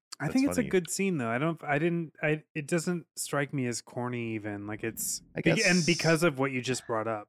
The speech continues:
Speaker 1: like,
Speaker 2: Yeah, I
Speaker 1: it's,
Speaker 2: guess not. I don't
Speaker 1: it,
Speaker 2: know.
Speaker 1: it becomes spooky to me when she looks up at him walking in through the sliding glass door and being like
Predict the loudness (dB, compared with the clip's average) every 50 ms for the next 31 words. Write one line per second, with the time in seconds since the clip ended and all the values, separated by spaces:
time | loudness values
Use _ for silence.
0 | _ 2 4 6 6 6 6 4 4 2 0 0 0 -4 -4 -2 -2 -2 -2 -4
1 | -4 -4 -4 -4 -4 0 2 2 2 0 0 0 -2 -2 0 0 -2 -4 -2 -4
2 | -2 0 2 2 4 2 2 2 0 -2 0 4 4 4 4 4 2 0 0 0
3 | 0 -2 -2 0 0 0 0 0 -2 -4 -6 -10 -10 -4 -2 0 0 0 0 0
4 | -2 -2 -2 -2 -2 -2 -2 -2 -2 -2 -2 -2 -2 0 0 0 0 0 0 -2
5 | -2 -2 -4 -4 -4 -4 -4 -4 -6 -8 -10 -12 -8 -4 -4 -4 -4 -4 -6 -8
6 | -8 -6 -6 -4 -4 -6 -6 -8 -8 -10 -8 -6 -4 -2 0 0 -2 -2 -4 -4
7 | -4 -4 -4 -4 -4 -2 -2 -2 -2 -4 -4 -6 -6 -6 -6 -6 -6 -6 -6 -8
8 | -10